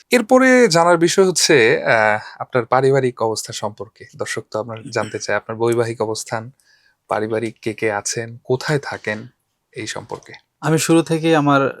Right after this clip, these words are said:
Speaker 2: ব্রাহ্মণবাড়িতে থাকি, ওইখানেই আমার জন্ম। ওইখানে আমার সবকিছু, লেখাপড়া, আমার কর্ম, সবকিছু ওইখানেই।
Speaker 1: আচ্ছা।
Speaker 2: তো পারিবারিক অবস্থান হচ্ছে আমি <clears throat> মধ্যবিত্ত ফ্যামিলিরই সন্তান।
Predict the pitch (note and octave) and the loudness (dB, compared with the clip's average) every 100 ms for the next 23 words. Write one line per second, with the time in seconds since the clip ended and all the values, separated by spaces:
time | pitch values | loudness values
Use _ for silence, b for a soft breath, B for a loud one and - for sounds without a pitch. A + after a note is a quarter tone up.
0 | - - C#3+ B2+ A#2+ B2+ C3 C3+ C3 B2+ | -16 -10 -6 -4 -2 -2 -2 0 -2 -4
1 | A#2+ A#2+ C3+ _ _ - B2 B2+ B2 A#2 | -6 -8 -10 _ _ -12 -8 -8 -6 -8
2 | A#2+ A#2+ A2+ A#2 A#2 D3+ _ _ _ _ | -8 -10 -8 -8 -8 -10 _ _ _ _
3 | _ _ _ - C3+ - C3+ C3 B2+ - | _ _ _ -4 -4 -2 -2 0 -2 -2
4 | B2 - - A#2 A#2+ A#2 A2 A2 G#2+ - | -6 -6 -6 -6 -6 -6 -6 -6 -8 -12
5 | _ _ G#2+ G#2+ G2+ - _ _ - A#2+ | _ _ -14 -12 -12 -16 _ _ -4 -4
6 | A2+ A2 - B2 A#2+ - G#2+ - G#2+ - | -4 -8 -10 -8 -8 -8 -10 -10 -16 -18
7 | _ _ _ B B B B B - - | _ _ _ B B B B B -16 -14
8 | - C#3+ D3+ D#3+ E3 D3 D3 D#3+ D#3+ - | -4 2 4 2 2 0 0 -2 -2 0
9 | D3+ C3 B2 - _ - G3 G3 D#3+ A2+ | 0 2 -2 -6 _ -4 2 4 4 -2
10 | _ _ _ C#3+ C3+ C#3+ C#3 D3 D3+ C#3+ | _ _ _ -4 -2 -2 -2 -4 -2 0
11 | C3+ B2+ B2 - A#2 A2+ C#3+ | 0 0 -2 -6 -10 -8 -10